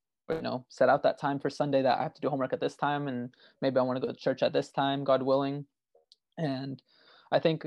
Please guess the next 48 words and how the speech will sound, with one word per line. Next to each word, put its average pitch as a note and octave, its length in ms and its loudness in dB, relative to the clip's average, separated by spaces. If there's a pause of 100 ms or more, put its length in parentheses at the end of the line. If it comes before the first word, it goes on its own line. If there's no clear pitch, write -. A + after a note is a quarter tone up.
just D3 160 -6
a C#3+ 40 -2
big D#3 160 2
part C#3+ 140 8
of - 20 6
that C3 160 4
is B2 100 -2
discipline, B2+ 520 0
and A#2+ 240 -6 (480)
you C#3 80 -4
can C#3+ 120 0
tie C#3+ 240 4
spirituality B2 560 2
and B2 120 -6
your A#2+ 100 -8
school B2 260 -4
together A#2+ 320 -4
in B2 60 -8
that A#2+ 180 -2
way. A#2+ 180 -2
And A#2+ 100 -8
I B2 40 -6
think A#2+ 280 -8 (220)
for B2+ 100 -2
me, D#3+ 440 -2 (460)
the C3+ 120 0
positive D3+ 380 0
side C3 260 2
of B2 220 0 (480)
that, B2 380 2 (760)
um, B2 280 -4
I B2+ 80 -2
was C#3 100 -4
really C#3 220 2
able C3+ 180 -2
to C3 80 -4
tie C3 220 2
them B2 160 -4
together B2 400 -4
and - 280 -12 (600)
take D3 340 -2
one C#3 160 0
into C#3 180 -2
another B2+ 340 2
back B2+ 260 -2
and B2 180 -6
forth B2+ 340 -2
and - 240 -10